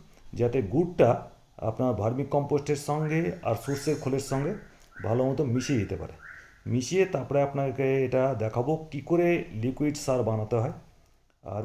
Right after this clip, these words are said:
খুব সহজ পদ্ধতি, আপনি বানিয়ে ফেলতে পারেন, পুরো বর্ষাকালে আপনি এটা দিতে পারেন, কিন্তু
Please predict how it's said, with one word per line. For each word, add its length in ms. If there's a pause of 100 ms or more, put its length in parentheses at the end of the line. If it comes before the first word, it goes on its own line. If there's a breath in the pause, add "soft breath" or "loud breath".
খুব 180
সহজ 340
পদ্ধতি, 380
আপনি 180
বানিয়ে 300
ফেলতে 180
পারেন, 160 (100)
পুরো 200
বর্ষাকালে 480
আপনি 180
এটা 200
দিতে 140
পারেন, 200 (440 soft breath)
কিন্তু 320